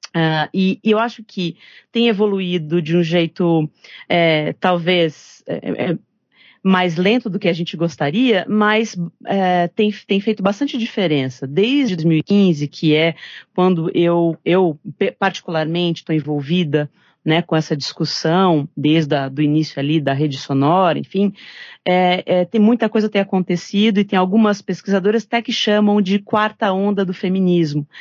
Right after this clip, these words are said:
que são vários eventos, é, disseminados que,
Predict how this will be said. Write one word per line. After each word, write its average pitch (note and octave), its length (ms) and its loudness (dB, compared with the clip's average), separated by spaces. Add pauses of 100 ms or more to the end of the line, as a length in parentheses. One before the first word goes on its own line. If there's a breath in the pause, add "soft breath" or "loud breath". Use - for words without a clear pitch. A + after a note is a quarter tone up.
(100)
que - 80 -16
são G3+ 140 2
vários A3+ 800 0
eventos, F3+ 920 -2 (300 loud breath)
é, F3 180 2
disseminados F#3+ 1120 0 (280 soft breath)
que, B3 340 0